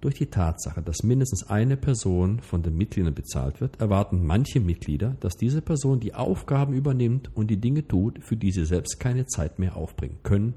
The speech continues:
oder möchten. Dadurch wird verpasst,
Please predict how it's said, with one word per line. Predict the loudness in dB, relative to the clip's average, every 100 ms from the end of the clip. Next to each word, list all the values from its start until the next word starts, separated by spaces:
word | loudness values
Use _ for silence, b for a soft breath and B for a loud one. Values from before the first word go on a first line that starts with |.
| -4
oder | -4 -4
möchten. | -6 -10 -16 -16 -16 -16 -20 -20 b b b b b b b b b b -6
Dadurch | -2 2 2 0 -4
wird | -6
verpasst, | -6 -2 -2 -2 -10